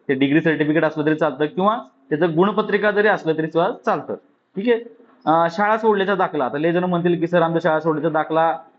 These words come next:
हा, अ, शाळेमध्येच आहे, आम्ही शिकतोय, आम्ही फर्स्ट इयरला आहे, सेकंड इयरला आहे," वगैरे वगैरे म्हणताल,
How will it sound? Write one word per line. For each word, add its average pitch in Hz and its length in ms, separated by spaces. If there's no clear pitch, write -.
हा, 160 280
अ, 143 220
शाळेमध्येच 156 520
आहे, 156 220
आम्ही 147 240
शिकतोय, 160 400
आम्ही 151 220
फर्स्ट 147 280
इयरला 143 220
आहे, 143 80
सेकंड 139 340
इयरला 135 240
आहे," 131 80
वगैरे 127 260
वगैरे 127 220
म्हणताल, 131 320